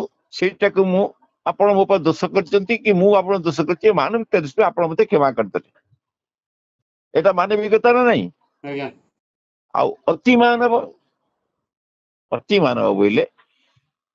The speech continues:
Speaker 1: ଯିଏ ଦେଶକୁ ପରିଚାଳନା କରୁଛନ୍ତି,
Speaker 2: ଆଜ୍ଞା।
Speaker 1: ରାଷ୍ଟ୍ରପତି, ପ୍ରଧାନମନ୍ତ୍ରୀ,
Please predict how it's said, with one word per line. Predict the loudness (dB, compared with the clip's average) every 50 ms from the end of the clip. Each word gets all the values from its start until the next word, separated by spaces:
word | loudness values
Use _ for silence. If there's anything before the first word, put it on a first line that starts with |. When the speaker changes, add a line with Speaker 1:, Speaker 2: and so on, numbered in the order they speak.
| _ _ _ _ _ -14
Speaker 1:
ଯିଏ | -2 0 2 2 2
ଦେଶକୁ | 0 -2 -4 -2 -2 -2 -2 0
ପରିଚାଳନା | 0 0 -2 -2 -4 -4 -2 0 0 0 0 -2 -4
କରୁଛନ୍ତି, | -4 -6 -8 -4 -4 -4 -4 -4 -6 -8 -10 -10 -12 _ _ _ _ _ _ _ _ _ _ _ _ _ _ _ _ _ _ _ _ _ _ _ _ _ _ _ _ _ _ _ _ _ _ _ _ _ -12
Speaker 2:
ଆଜ୍ଞା। | -8 -8 -6 -6 -8 -10 -12 _ _ _ _ _ _ _ _ _ _ _ -6
Speaker 1:
ରାଷ୍ଟ୍ରପତି, | -6 -6 -6 -6 -6 -4 -4 -4 -4 -4 -4 -4 -6 -10 _ _ _ _ _ _ _ _ _ _ _ _ _ _ _ _ _ _ _ _ -8
ପ୍ରଧାନମନ୍ତ୍ରୀ, | -4 -2 -2 -2 -2 -2 -2 -4 -4 -4 -4 -2 -2